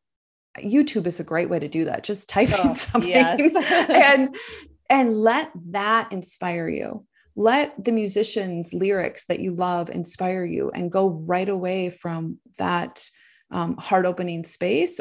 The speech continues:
Speaker 1: or maybe it's provoking something else, but let that be the catalyst that moves you,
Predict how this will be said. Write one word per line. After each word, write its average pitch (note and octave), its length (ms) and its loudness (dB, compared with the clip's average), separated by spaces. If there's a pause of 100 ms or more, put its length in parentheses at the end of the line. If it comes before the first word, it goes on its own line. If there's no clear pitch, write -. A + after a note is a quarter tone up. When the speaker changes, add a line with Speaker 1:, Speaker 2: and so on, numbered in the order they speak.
Speaker 1:
or F#3 180 0
maybe F3 280 -4
it's E3 100 -10
provoking E3+ 500 -6
something E3+ 440 -10
else, A3+ 400 -6 (380)
but F#3+ 140 -4
let G3+ 300 -4
that F#3 300 -6 (260)
be F3+ 200 -6
the E3 100 -8
catalyst D#3+ 580 -8
that - 160 -12
moves D3+ 260 -10
you, - 240 -10